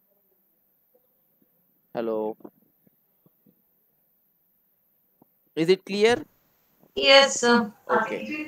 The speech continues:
Speaker 1: So now let us take an example. Let us take an example. Okay, leave these things. What is this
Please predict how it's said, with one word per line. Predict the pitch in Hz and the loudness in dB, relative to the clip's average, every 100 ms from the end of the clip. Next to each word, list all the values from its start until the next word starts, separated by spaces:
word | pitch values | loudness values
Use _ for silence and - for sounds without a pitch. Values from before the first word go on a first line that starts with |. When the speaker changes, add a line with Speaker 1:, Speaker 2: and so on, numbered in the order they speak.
| - | -6
Speaker 1:
So | 175 151 147 147 - | -2 0 0 -2 -4
now | 175 214 | -2 0
let | 208 214 | 2 2
us | 247 | 0
take | - 214 | -2 -2
an | 214 | -2
example. | 180 147 135 123 - 113 113 _ - | -4 -6 -8 -10 -12 -12 -12 _ -14
Let | 160 | -10
us | 190 | -10
take | - 151 | -12 -12
an | 170 | -12
example. | 147 - 113 107 - 95 - _ _ _ - | -12 -16 -18 -18 -16 -16 -18 _ _ _ -12
Okay, | 165 - - | -4 -4 -2
leave | 165 247 233 | -2 -2 -2
these | 220 - | -4 -4
things. | 185 131 - - - | -6 -8 -10 -20 -6
What | 147 196 | -2 0
is | 208 | 0
this | 202 202 | 0 -4